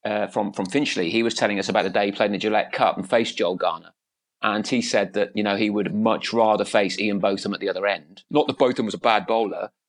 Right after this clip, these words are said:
th-, than Joel Garner. He said he was an absolute beast. He said, you know, playing him was just,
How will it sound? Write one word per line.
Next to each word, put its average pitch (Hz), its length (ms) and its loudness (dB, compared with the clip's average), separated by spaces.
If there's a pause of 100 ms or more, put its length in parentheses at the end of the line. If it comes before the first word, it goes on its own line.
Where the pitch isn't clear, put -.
(120)
th-, 113 160 -4
than 107 140 -2
Joel 104 160 0
Garner. 90 340 -2
He 95 80 -4
said 95 160 -4
he 98 60 -2
was 95 80 -6
an - 120 -14
absolute 98 600 -4
beast. - 440 -4 (140)
He - 40 -20
said, 95 140 -2
you 101 80 -4
know, 95 120 -2
playing 107 340 2
him 98 220 2
was 92 120 0
just, - 280 -4